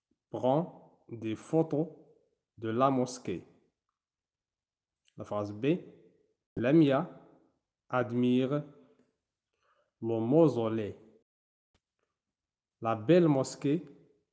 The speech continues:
Hassan deux est construite sur l'océan. Wa alaykoum assalam wa rahmatullahi ta'ala wa barakatuh. Ils font leurs prières sur l'esplanade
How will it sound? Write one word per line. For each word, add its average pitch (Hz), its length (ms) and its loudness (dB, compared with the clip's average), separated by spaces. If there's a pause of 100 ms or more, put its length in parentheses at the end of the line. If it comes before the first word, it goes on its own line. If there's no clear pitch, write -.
(560)
Hassan 123 460 -2
deux 113 280 -6 (760)
est 117 100 -8
construite 135 840 -2 (180)
sur 107 460 -8 (220)
l'océan. 110 520 -6 (720)
Wa 104 100 -6
alaykoum 120 260 -4
assalam 113 260 -6
wa 117 40 -6
rahmatullahi 110 400 -10
ta'ala 101 240 -6
wa 98 120 -8
barakatuh. 104 380 -10 (1080)
Ils 135 160 -4
font 202 640 2
leurs 127 340 -2
prières 143 640 2 (240)
sur 135 460 -4
l'esplanade 123 1000 -2